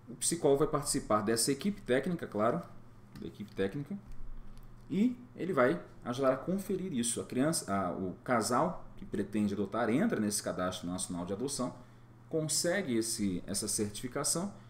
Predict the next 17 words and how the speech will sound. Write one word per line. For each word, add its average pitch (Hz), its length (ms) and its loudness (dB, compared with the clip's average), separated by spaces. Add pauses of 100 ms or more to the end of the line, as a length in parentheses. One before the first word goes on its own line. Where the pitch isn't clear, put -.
(200)
e - 60 -4
aí 127 360 2
segue 117 320 0
nos 120 180 0
trâmites 113 380 0
normais. 107 380 -2
No 113 100 0
finzinho 143 320 -2
dessa 143 240 2
aula 120 160 2
nós 117 140 2
vamos 104 220 0
ver 98 200 0
quais 117 240 0
são 95 180 -4
esses - 220 -4
trâmites. 73 480 -6